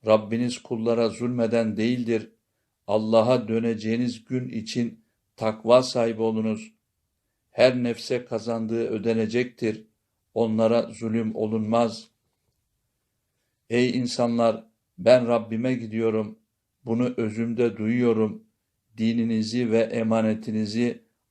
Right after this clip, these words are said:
Allah'a tevdi ediyorum. Selam size, ey toplu ashabım. Aynı şekilde bütün ümmetime de selam. Size Allah'ın rahmetini ve bereketini dilerim.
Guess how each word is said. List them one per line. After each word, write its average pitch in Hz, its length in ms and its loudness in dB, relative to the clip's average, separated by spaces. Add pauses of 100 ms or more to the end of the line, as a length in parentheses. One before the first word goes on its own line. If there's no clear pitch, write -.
(120)
Allah'a 110 760 2
tevdi 107 360 -4
ediyorum. 107 680 0 (1700)
Selam 127 480 2
size, 113 600 0 (300)
ey 123 320 0
toplu 117 480 -2
ashabım. 113 760 0 (800)
Aynı 127 260 0
şekilde 123 540 -4
bütün 123 300 -12
ümmetime 117 680 -2
de 117 120 0
selam. 113 680 0 (520)
Size 117 440 -2
Allah'ın 117 480 -2
rahmetini 117 920 -2 (360)
ve 107 200 4
bereketini 110 680 0
dilerim. 107 480 0